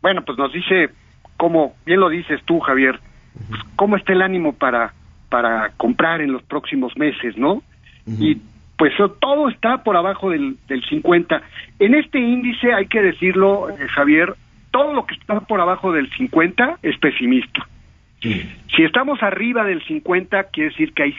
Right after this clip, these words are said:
Speaker 1: cierto optimismo. En los últimos tiempos, los, los datos de este, esta medición han estado por abajo del cua-, del cincuenta. Ahora está en cuarenta puntos. Eso significa que,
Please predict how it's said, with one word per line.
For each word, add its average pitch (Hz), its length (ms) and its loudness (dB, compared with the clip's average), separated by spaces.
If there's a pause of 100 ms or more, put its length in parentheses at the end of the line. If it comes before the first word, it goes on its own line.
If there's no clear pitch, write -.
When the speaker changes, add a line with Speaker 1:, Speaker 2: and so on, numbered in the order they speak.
Speaker 1:
cierto 160 360 2
optimismo. 147 580 -2 (400)
En 135 140 2
los 131 180 2
últimos 175 380 2
tiempos, 175 320 0 (320)
los, 123 140 -2 (200)
los 120 220 0
datos 170 440 -4
de 131 220 -8
este, 139 540 -6
esta 151 180 -6
medición 131 640 0 (240)
han 135 160 -2
estado 139 340 0
por 120 160 -2
abajo 127 300 2
del 123 140 0
cua-, - 260 0
del 113 340 0
cincuenta. 139 640 2 (380)
Ahora 220 560 0 (200)
está 151 460 -10 (100)
en 131 140 -12
cuarenta 139 480 -4
puntos. 175 440 -2 (540)
Eso 156 300 2
significa 143 560 2
que, 123 260 -4